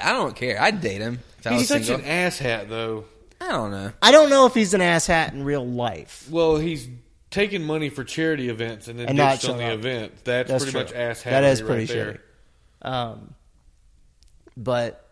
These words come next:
Speaker 3: yeah. I don't blame him for punching the caterer.
Speaker 2: You know what's funny? Is I wasn't even thinking about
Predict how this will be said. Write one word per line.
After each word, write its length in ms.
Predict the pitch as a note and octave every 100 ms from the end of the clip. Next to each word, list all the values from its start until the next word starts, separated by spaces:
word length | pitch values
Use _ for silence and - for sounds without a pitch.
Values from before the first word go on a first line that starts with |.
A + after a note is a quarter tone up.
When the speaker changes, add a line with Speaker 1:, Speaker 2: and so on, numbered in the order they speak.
| -
Speaker 3:
yeah. 260 | C3 C3+ C3 _ _ _ _ - -
I 60 | E3+
don't 160 | A3+
blame 260 | D#3+ D#3+ F3
him 140 | D#3
for 80 | C#3
punching 340 | B2+ C#3+ C#3 A#2+
the 80 |
caterer. 440 | A2+ C#3 C#3+ A#2 B2+ - B2+
Speaker 2:
You 120 | E3
know 120 | G3+
what's 260 | G3+ D3+ -
funny? 300 | C#3 C#3 D3+ - _ - _ _ _ _ _ _ _ _ _ _ -
Is 160 | B2+ C3
I 200 | C3+ C#3
wasn't 320 | B2+ B2+ B2+
even 160 | A2+ G2 _
thinking 540 | - E3 C#3 A#2+ G#2 G2+ _ _ _
about 480 | G#2+ A2 A2 G#2+ D2+